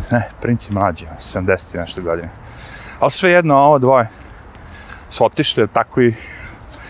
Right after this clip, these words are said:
napravili su frku da postoji sistematski rasizam i u kraljevskoj, ono, porodici, kod kraljice. O, što je, ono, kao, tako nizak udarac, e, da svi su provali koji je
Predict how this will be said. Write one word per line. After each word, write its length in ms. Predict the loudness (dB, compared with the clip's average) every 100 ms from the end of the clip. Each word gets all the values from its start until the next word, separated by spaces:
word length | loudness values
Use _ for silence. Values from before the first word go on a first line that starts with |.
| -16 -16 -6
napravili 400 | -2 0 2 2
su 160 | 2 0
frku 320 | -2 -4 -4
da 80 | -4
postoji 440 | -4 -4 0 2 0 -2
sistematski 800 | 0 0 0 0 0 -2 0 0
rasizam 600 | 0 0 2 2 0 -4 -8 -16 -14 0
i 120 | 4
u 80 | 4
kraljevskoj, 680 | 2 2 2 0 2 0 0 -10 -20 -20 -20 -20 -20 -8
ono, 200 | -4 -2
porodici, 680 | 0 0 2 0 -2 -4 -6 -6 -16 -12
kod 140 | -10
kraljice. 520 | -4 -2 -2 -2 -6 -10 -12 -20 -20 -20 -20 -20 -20 -20 -10
O, 400 | -2 2 4 2 0 -8 -20 -10
što 260 | -2 2
je, 80 | 4
ono, 340 | 6 4 4 2
kao, 280 | 4 4 4 -2 -20 -20 -6
tako 260 | -2 2
nizak 480 | 4 4 2 -2 -2
udarac, 480 | 0 2 0 -2 -10
e, 80 | -12 -18 -20 -20 -20 -2 2 4 4 4
da 140 | 2
svi 380 | 2 2 2 2
su 180 | 2 -2
provali 520 | 0 4 6 4 2
koji 240 | 2 4
je 220 | 4 4